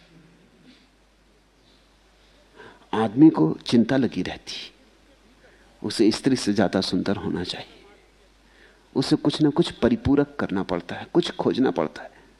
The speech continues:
वैज्ञानिक तो कहते हैं कि आदमी ने जो इतने आविष्कार किए हैं,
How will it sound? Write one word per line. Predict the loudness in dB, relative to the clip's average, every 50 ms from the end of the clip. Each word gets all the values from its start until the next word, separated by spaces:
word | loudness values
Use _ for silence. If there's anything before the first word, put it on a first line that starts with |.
| _ _ _ _ _ _ _ _ _ _ -20 -20 -20 _ _ -2
वैज्ञानिक | 2 2 2 4 4 4 6 8 6 6 4 4
तो | 0 2
कहते | 2 0 0 4 6 8
हैं | 8 8 8
कि | 6 2
आदमी | 0 0 2 0 2 2 6 6 6
ने | 8 6
जो | 6 4
इतने | 2 2 2 2 2 4 4 4
आविष्कार | 2 0 0 2 2 0 0 0 0 0 0 0
किए | -2 -2 0 2 4 4 4
हैं, | 4 2 0 -4 -4 -10 -20